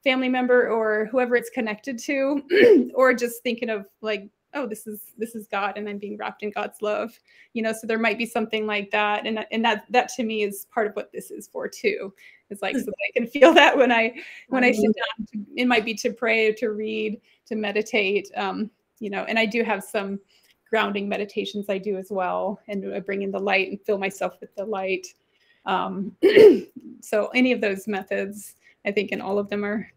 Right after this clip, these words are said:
Speaker 1: are things that I do.
Speaker 2: I like the, the concept of the blanket and the warmth,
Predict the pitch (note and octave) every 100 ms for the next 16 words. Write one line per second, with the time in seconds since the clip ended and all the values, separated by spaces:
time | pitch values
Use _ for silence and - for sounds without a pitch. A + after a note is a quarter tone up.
0 | - A3+ G#3 - - _ B3 A3 A3 G#3
1 | G#3 G#3+ G#3 A3 - - - - - -
2 | - - - - B3 B3+ C#4 - C4+ C4+
3 | B3 G#3+ - G#3+ G#3+ - D4+ D4 C#4+ C#4+
4 | C4+ - - B3+ B3+ A#3 A#3+ - A3 G3
5 | A3 G3 A#3 B3 C4 B3+ G#3 - A3 G#3+
6 | G3+ G3+ A#3 A3 G3+ G3 -